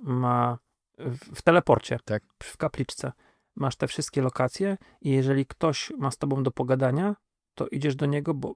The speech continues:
Speaker 1: pojawia się jego ikonka, jego twarzy przy nazwie lokacji. I wtedy wracasz do niego i wiesz na przykład, że możesz popchnąć jego wątek, nie?
Speaker 2: Mhm.
Speaker 1: E,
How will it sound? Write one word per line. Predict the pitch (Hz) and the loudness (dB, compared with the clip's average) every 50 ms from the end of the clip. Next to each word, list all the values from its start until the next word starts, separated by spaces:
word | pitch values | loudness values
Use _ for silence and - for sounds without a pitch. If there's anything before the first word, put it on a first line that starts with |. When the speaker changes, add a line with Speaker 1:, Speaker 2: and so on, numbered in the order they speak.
| _ - | _ -2
Speaker 1:
pojawia | 131 135 139 139 131 139 | 0 2 2 2 2 0
się | - - - 131 | -2 0 0 2
jego | 131 127 131 131 127 131 131 135 | 2 2 2 2 2 0 0 0
ikonka, | - - 123 - - 139 139 - - 127 | -2 -6 -6 0 0 0 2 2 0 0
jego | 123 120 117 113 | 0 0 0 -2
twarzy | - - - 123 127 120 120 123 123 123 127 _ - - - _ _ _ - - 127 - | -4 0 2 2 2 2 2 0 -2 -2 -2 _ -14 -20 -20 _ _ _ -8 -8 -8 -4
przy | - - - - 143 131 127 | -4 -2 2 4 6 6 6
nazwie | 120 120 117 110 110 113 113 | 6 6 6 4 4 2 2
lokacji. | 110 110 - - 104 - - - - - _ - | 2 0 -2 -6 -10 -10 -10 -12 -14 -14 _ -16
I | - | -12
wtedy | - - 160 151 139 135 131 131 127 _ _ _ _ _ _ _ - | -4 0 0 2 2 2 2 0 0 _ _ _ _ _ _ _ -12
wracasz | - 127 117 131 143 143 - 143 123 117 | -6 0 4 4 4 6 4 0 -2 0
do | 127 127 | 0 0
niego | 127 135 139 139 147 147 - - | 0 0 -2 0 -2 -2 -2 -2
i | 120 123 123 120 117 123 _ _ _ _ _ _ - | -4 -2 0 0 -2 -4 _ _ _ _ _ _ -12
wiesz | 139 131 131 127 - | -4 0 0 0 2
na | - 120 | 0 -2
przykład, | - - - - - 117 110 | -2 -2 -8 -4 -4 -4 -2
że | 110 113 113 | -2 -2 0
możesz | 110 110 110 117 - | 0 2 0 0 -2
popchnąć | - - 117 - - - 120 110 - | 0 -2 -4 -4 -2 -6 -6 -4 -4
jego | 117 110 110 107 | -4 -2 -2 -2
wątek, | 101 104 104 107 - - - - - - | 0 -2 -4 -4 -4 -8 -12 -12 -10 -8
nie? | 190 | -6
Speaker 2:
Mhm. | 208 208 _ - 117 110 98 92 90 92 _ _ - | -6 -8 _ -14 -14 -12 -12 -12 -12 -14 _ _ -6
Speaker 1:
E, | 131 117 113 117 113 117 117 120 117 117 117 120 | -4 -2 0 0 0 -2 -2 -2 -2 -2 -4 -6